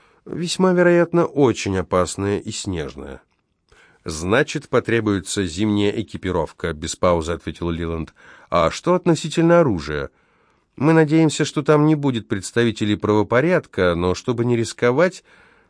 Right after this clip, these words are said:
"Нам не следует брать с собой то, что можно отследить", — сказала Али Рейнольдс.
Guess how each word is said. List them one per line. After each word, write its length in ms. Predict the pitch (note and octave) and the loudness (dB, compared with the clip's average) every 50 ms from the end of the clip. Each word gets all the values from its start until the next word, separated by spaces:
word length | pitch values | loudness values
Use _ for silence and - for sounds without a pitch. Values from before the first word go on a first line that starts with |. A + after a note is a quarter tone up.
| _ - | _ -8
"Нам 640 | - G#2+ A2+ B2+ C#3 C#3+ C#3+ C#3+ C#3 C#3 C3+ - - | -4 -2 0 2 4 4 4 4 4 2 0 0 -2
не 180 | A#2 B2 C3 | 0 0 0
следует 500 | B2 - - D3 E3 D3 C#3 D3 D3 C3 | 0 0 -2 -2 -2 0 0 -2 -2 -2
брать 280 | B2 A#2+ C3+ C#3 C3+ - | 0 0 0 0 0 0
с 40 | - | -4
собой 380 | - - D3 C#3 C3 C#3+ C#3+ | -2 0 0 0 2 0 0
то, 160 | C#3 - C#3+ C3 | 0 0 -2 -2
что 200 | - - - B2+ | -2 -4 -2 0
можно 340 | C3 C3+ B2+ A2 B2 C3 | 2 0 0 0 0 -2
отследить", — 760 | B2+ - - A#2+ - - - C3+ C#3 B2 G2+ D#2 C#2+ - - - _ _ _ _ _ _ _ _ _ _ _ _ _ _ _ - | 0 0 -2 -4 -4 -6 -8 -8 -8 -8 -10 -12 -14 -16 -20 -20 _ _ _ _ _ _ _ _ _ _ _ _ _ _ _ -20
сказала 580 | - - - F2 D#2 F2 E2 D#2 D#2 D#2 - _ | -10 -8 -6 -4 -2 0 0 0 0 -2 -4 _
Али 340 | - F2+ F2+ F2 E2+ F2+ F2+ | -2 -2 -2 -2 -2 -4 -4
Рейнольдс. 640 | F#2 F#2+ F2 D2+ C#2 C#2 C2+ C2+ - - - - | -2 -4 -4 -4 -6 -10 -12 -14 -14 -16 -18 -18